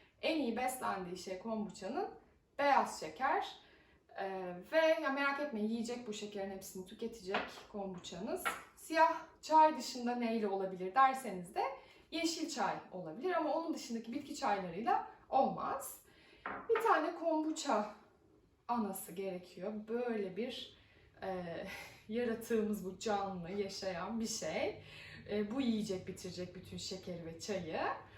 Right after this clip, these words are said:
E, onun dışında da böyle mayalanması için de yine bir su bardağı kadar, e, bu içecekten, kombuça içeceğinden gerekiyor. Bir tane bir litrelik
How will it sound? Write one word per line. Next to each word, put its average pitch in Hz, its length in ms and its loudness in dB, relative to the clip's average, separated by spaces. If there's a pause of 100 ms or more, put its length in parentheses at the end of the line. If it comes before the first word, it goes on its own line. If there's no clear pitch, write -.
(500)
E, 202 200 2
onun 311 280 0
dışında 214 540 -2
da 359 360 6
böyle 269 220 0
mayalanması 262 720 4
için 233 240 -4
de - 20 0
yine 254 280 -2
bir 285 40 0
su 233 240 -4
bardağı 185 440 2
kadar, 247 440 2 (280)
e, 190 260 -2 (500)
bu 240 80 -6
içecekten, 214 580 -6
kombuça 214 400 -2
içeceğinden 180 680 -6
gerekiyor. 269 480 -4 (920)
Bir 403 120 6
tane 339 360 6
bir 311 100 4
litrelik 294 720 -2